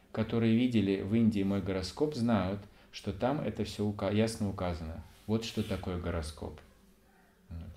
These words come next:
То есть даже, а, духовные такие вот устремления в сторону,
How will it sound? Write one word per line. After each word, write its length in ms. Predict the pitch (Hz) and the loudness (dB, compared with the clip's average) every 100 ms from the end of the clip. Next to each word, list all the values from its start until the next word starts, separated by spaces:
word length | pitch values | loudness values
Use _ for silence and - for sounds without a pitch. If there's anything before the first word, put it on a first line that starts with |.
| - - - - | -20 -20 -20 -12
То 60 | 85 | -10
есть 140 | 78 | -2
даже, 440 | 101 104 104 101 101 - - - - 95 | 0 2 2 0 -4 -16 -20 -20 -14 -6
а, 200 | 90 90 | -2 -2
духовные 540 | 101 139 127 110 107 107 - | 2 4 6 6 6 0 -6
такие 300 | 104 - 101 | -6 0 0
вот 180 | 92 - - - - - | 0 -10 -18 -18 -16 -10
устремления 640 | 113 - 120 120 135 123 110 - - - | -8 -2 4 4 4 4 2 0 -14 -16
в 60 | - | -12
сторону, 800 | - - 117 113 104 101 95 | -6 2 4 6 4 4 0